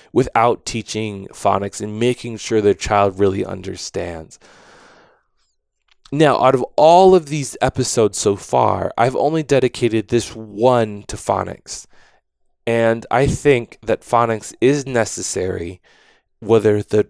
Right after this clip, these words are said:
the reader is, you know, you could, you teach them through osmosis and just reading,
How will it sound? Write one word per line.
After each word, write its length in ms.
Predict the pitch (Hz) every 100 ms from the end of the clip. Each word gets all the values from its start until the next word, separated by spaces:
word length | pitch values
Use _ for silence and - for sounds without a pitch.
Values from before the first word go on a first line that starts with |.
| _
the 140 | 110
reader 380 | 98 110 101 101 -
is, 500 | 101 98 92 - - _
you 100 | 104
know, 60 | 98
you 160 | 101
could, 180 | 98 92 -
you 120 | 110 -
teach 440 | - 135 127 -
them 180 | 139 117
through 260 | 110 113 101
osmosis 800 | 98 - 147 151 - 139 131
and 100 | 110
just 220 | 101 - -
reading, 480 | 135 143 135 131